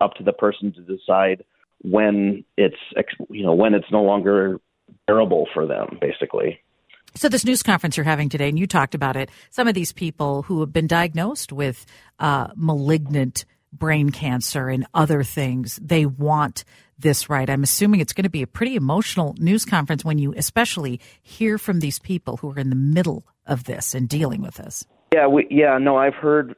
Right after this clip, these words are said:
Speaker 1: just very, um, it's, it's kind of an emotionally draining <laughs> topic to work on at times. I mean, I've heard very difficult stories from people. You'll hear, um, yeah, you will hear stories from people who are going through this at the news conference. And then we're also,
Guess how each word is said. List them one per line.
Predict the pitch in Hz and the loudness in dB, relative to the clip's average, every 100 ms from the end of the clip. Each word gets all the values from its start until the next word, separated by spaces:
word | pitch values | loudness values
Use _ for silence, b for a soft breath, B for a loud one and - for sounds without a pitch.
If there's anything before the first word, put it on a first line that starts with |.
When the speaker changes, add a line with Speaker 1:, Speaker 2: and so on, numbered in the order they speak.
| - | -14
Speaker 1:
just | 131 - | -14 -10
very, | 90 135 135 135 127 120 - 117 | 0 2 4 4 4 2 0 0
um, | 113 110 | 0 2
it's, | 120 - - | 0 -2 -2
it's | 127 - - - - | -2 -2 -20 -6 0
kind | 143 | 2
of | |
an | 131 | 4
emotionally | 120 127 - 120 117 | 6 4 4 2 4
draining | 107 110 110 107 107 - b b | 4 4 4 4 2 -2 b b
<laughs> | b - - | b 0 2
topic | 135 - 120 - | 2 2 2 2
to | 101 | 4
work | 123 123 | 4 4
on | 156 170 | 4 4
at | 170 | 2
times. | 160 160 170 165 | 0 0 0 2
I | 135 | 4
mean, | 117 | 4
I've | 107 127 | 4 4
heard | 120 107 | 2 4
very | 104 107 | 2 2
difficult | 104 - 107 | 0 0 0
stories | - 113 117 | 2 4 4
from | - | 0
people. | 127 123 135 - B B B | 0 2 2 0 B B B
You'll | 117 123 | 4 4
hear, | 123 120 113 113 - | 6 6 6 6 6
um, | 104 95 92 | 6 4 2
yeah, | 101 | 4
you | 98 101 | 6 6
will | 117 117 | 6 6
hear | 117 104 107 | 6 4 2
stories | - 104 101 98 | 4 4 4 2
from | 101 98 95 - - | 0 0 -2 -4 0
people | 107 107 95 | 2 6 4
who | 104 | 6
are | 98 | 4
going | 104 104 101 | 4 2 2
through | - 95 | 2 4
this | 92 - | 4 4
at | 98 | 2
the | - | 4
news | 98 101 - | 4 4 2
conference. | 101 92 101 98 - B B B | 0 2 0 0 -10 B B B
And | - | 2
then | 117 113 | 4 6
we're | 107 | 4
also, | 98 - 113 | 2 2 0